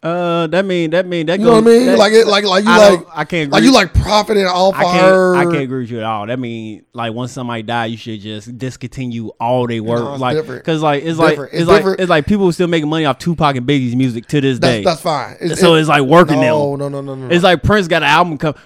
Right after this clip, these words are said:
Speaker 1: Prince just dropped a, Prince estate just dropped a album.
Speaker 2: Which is fine.
Speaker 1: Why is that fine?
Speaker 2: Because they are using stuff that Prince already have done.
Speaker 1: They using stuff that
Speaker 2: No,
Speaker 1: Amy
Speaker 2: it's different.
Speaker 1: Winehouse has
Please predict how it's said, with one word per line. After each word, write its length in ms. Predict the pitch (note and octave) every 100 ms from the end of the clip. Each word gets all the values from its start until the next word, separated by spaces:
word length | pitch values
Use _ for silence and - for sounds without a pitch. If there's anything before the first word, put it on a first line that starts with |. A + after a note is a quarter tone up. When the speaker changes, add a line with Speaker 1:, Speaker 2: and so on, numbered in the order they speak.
| -
Speaker 1:
Prince 300 | - A#3 D#3+
just 240 | E3+ F3+
dropped 280 | C#3+ F3 E3+
a, 380 | F3 D#3 - D#3 -
Prince 220 | A3 G3+
estate 260 | D#3 G3 F3
just 200 | D#3 C#3
dropped 240 | D3+ C#3+
a 360 | C#3+ C#3 C3 - -
album. 240 | D3 C#3+ B2+
Speaker 2:
Which 60 |
is 80 | A2+
fine. 400 | G#2+ B2 A2 F#2+ - _ _ _ -
Speaker 1:
Why 140 | C#4
is 60 | C#4+
that 100 | E4
fine? 320 | G4+ A4+ G#4
Speaker 2:
Because 160 | B2 C3
they 320 | C3 C3 B2
are 240 | - C3
using 380 | C3 B2+ B2+ C3
stuff 240 | B2+ B2+ A#2+
that 240 | A#2+ _
Prince 320 | - C3+ B2+
already 300 | - B2 B2
have 160 | A#2+ A2
done. 360 | A#2+ A#2 G#2 -
Speaker 1:
They 80 | C#3
using 300 | D3 C#3 C3
stuff 460 | - - D3 C3
that 160 | A#2 C#3+
Speaker 2:
No, 120 | C3+
Speaker 1:
Amy 240 | D3+ D3+ D3
Speaker 2:
it's 80 |
different. 300 | C#3 D#3 E3
Speaker 1:
Winehouse 260 | D#3+ D#3 D3
has 120 | C#3